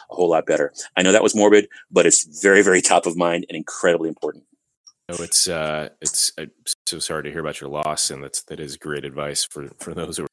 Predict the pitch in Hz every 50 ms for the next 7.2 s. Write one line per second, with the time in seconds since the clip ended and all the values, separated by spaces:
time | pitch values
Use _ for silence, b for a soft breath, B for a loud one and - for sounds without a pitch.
0 | - 76 69 71 78 - - 78 73 69 67 B B B B B B B B B
1 | B _ - 82 78 76 73 71 71 69 - _ _ - 78 80 78 - 71 -
2 | - 82 78 - 78 73 - - 65 - - 82 82 78 - _ b b b b
3 | b b - 127 120 98 - 92 76 73 71 69 71 - 80 80 76 - - -
4 | - 92 104 101 - - - _ _ _ _ _ _ _ 82 92 87 80 80 78
5 | 73 - - 95 101 98 92 87 92 101 101 101 95 - - - - 98 95 -
6 | 98 87 85 80 87 90 87 - 92 87 82 80 76 - 82 82 90 98 107 113
7 | 107 - -